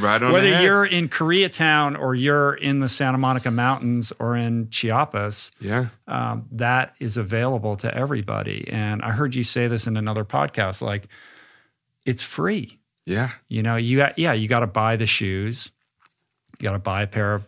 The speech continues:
Speaker 2: shorts,
Speaker 1: Mm-hmm.
Speaker 2: but then after that, it's free.
Speaker 1: That's it.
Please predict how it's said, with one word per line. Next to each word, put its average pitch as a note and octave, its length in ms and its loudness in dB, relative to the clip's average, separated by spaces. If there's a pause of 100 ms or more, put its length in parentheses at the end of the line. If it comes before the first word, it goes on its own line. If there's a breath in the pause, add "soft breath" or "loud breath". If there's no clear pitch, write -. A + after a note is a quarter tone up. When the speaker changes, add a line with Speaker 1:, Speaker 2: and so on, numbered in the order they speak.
(260)
Speaker 2:
shorts, - 580 -4
Speaker 1:
Mm-hmm. G2+ 300 -2
Speaker 2:
but G#2+ 180 -6
then A#2+ 180 2
after B2 320 0
that, C3 440 0 (400)
it's G2+ 160 -8
free. F#2 460 -10 (1040)
Speaker 1:
That's G#2 200 -8
it. D3+ 320 0